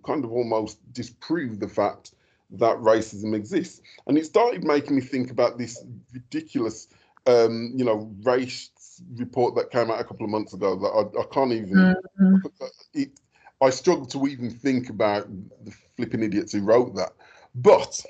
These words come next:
Speaker 1: I was looking at that and their claims of, "Well, you know, no racism here in, in Britain." And I'm thinking, "Okay, so what do these stats tell us? If the, if the figures are that close, what does it really tell us?" And then I suddenly thought, "Ah,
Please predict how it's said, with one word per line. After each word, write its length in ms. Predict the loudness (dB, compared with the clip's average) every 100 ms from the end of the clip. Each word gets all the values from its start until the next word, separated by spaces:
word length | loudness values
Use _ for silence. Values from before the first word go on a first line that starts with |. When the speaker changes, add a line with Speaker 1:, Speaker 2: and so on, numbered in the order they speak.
| -20 _ _ _ _ _ _ _ -2
Speaker 1:
I 40 | -2
was 160 | 2
looking 240 | 0 2 0
at 120 | 2
that 180 | 0 0
and 160 | 0 0
their 140 | -2
claims 500 | -2 -2 0 0 0
of, 220 | 0 0
"Well, 200 | 0 0
you 100 | -2
know, 140 | -6 -6
no 160 | -6 -4
racism 520 | -4 -4 -8 -12 -8
here 200 | -8 -6
in, 180 | -8 -10
in 240 | -8 -6 -4
Britain." 360 | -4 -4 -10 -14 _ _ -4
And 100 | 0
I'm 80 | 0
thinking, 280 | 0 0 2
"Okay, 300 | 2 0 -4
so 120 | -4
what 280 | 2 2 0 -14 _
do 280 | -6 -6 -8 -16 _
these 420 | -10 -10 -14 -12
stats 340 | -4 -4 -4 _
tell 240 | -4 -2 -2
us? 160 | -8
If 120 | -20 -14
the, 200 | -14 -10
if 240 | -12 -12 _
the 380 | -4 -4 -6 -10 _ _
figures 320 | _ -4 -2 -4
are 60 |
that 300 | -2 -4 -4
close, 280 | 0 0 2 -2
what 80 | -4
does 80 | -6
it 100 | -10
really 220 | -10 -8
tell 260 | -4 -2
us?" 240 | -4 -12 _ _ _ _ _ -20 _
And 160 | 0 2
then 160 | 2 4
I 120 | 2
suddenly 420 | 0 -6 -4 -6
thought, 340 | -4 -4 -4 -2
"Ah, 640 | 2 4 6 4 2 -4